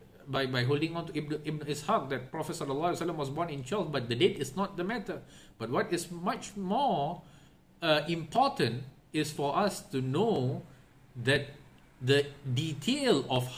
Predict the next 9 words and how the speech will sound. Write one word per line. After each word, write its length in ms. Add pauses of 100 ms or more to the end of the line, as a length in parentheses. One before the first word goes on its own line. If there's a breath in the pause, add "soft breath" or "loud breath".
how 340
he 160
was 260
born 520 (280 loud breath)
and 280
who 280
received 580
him 640 (320 loud breath)
and 340